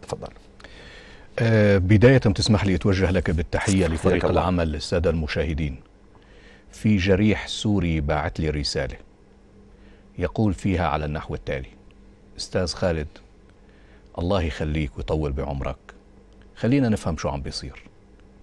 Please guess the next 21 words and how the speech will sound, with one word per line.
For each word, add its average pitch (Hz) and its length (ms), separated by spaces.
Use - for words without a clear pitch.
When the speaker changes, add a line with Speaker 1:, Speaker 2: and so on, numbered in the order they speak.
Speaker 2:
هاي 87 120
واحد. 71 360
اتنين، 95 360
وخلينا 131 480
نشعر 110 420
إنه 92 520
دمنا 110 440
ما 92 160
راح 90 200
فاضي." 73 360
هذه 139 300
الرسالة 113 480
أثرت 104 400
فيني 95 280
كثيراً، 71 440
وبالتالي 127 560
أنا 117 140
أريد 110 340
أن 104 100
أطمئن 98 440
السوريين، 73 580